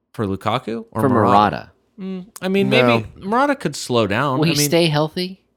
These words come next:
Speaker 1: sure.
Speaker 2: He's
Speaker 1: I
Speaker 2: not
Speaker 1: mean,
Speaker 2: played in the Premier League before.
Speaker 1: Right, and that's, that would, that would be the only thing.
Speaker 2: And
Speaker 1: Is
Speaker 2: he got abused in this match. The, uh,
Speaker 1: Mm-hmm.
Speaker 2: United was definitely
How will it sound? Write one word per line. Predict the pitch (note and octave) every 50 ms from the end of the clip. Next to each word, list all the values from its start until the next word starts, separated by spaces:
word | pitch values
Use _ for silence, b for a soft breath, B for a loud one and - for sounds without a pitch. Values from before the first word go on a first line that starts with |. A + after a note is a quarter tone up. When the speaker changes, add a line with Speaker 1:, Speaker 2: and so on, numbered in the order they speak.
| _ -
Speaker 1:
sure. | - - G#3+ A#3 F3+ G#2+ -
Speaker 2:
He's | - G#3 F3
Speaker 1:
I | C#3+
Speaker 2:
not | B3 C4+ C4+ C4+ -
Speaker 1:
mean, | -
Speaker 2:
played | - G#3 A3+ A#3 G#3 D#3+
in | C#3 C3
the | B2+
Premier | - - D3 D#3+ F3 F#3 F3 C3
League | G#2+ F#2 E2 E2
before. | D#2 D2 - - D#2+ C2+ -
Speaker 1:
Right, | A2+ G#2+ F2+ D2 - -
and | - A2+ A#2+
that's, | C3 C3+ C#3 - - B2
that | - F#2+ A#2+ B2 A2+
would, | - A#2 G#2+ G2+
that | A2 A#2 A#2+
would | A#2+ A2+ A2
be | G2+ G#2+
the | G#2 G#2
only | G2+ G2 F#2+ F#2 F#2
thing. | - - F#2 E2+ D#2 -
Speaker 2:
And | F2+ F2
Speaker 1:
Is | D3+ D#3+
Speaker 2:
he | - D#4
got | D#4 D4+ F#3
abused | A2+ F2 F#2 C3+ F#3 F#3+ C#3 G#2+ -
in | F#2+
this | F2+ E2+ - -
match. | A#2+ A#2 G2 C2 - - - - - - -
The, | B2+ C#3 -
uh, | -
Speaker 1:
Mm-hmm. | C#3 B2+
Speaker 2:
United | C#3+ D#3 D#3+ F#3 A3 C4 A#3+ F3+ C3+
was | B2 A2+ A2 -
definitely | - F#3 F3 F3 - E3+ D#3 A#2 B2+ C3 B2 A2+ - - -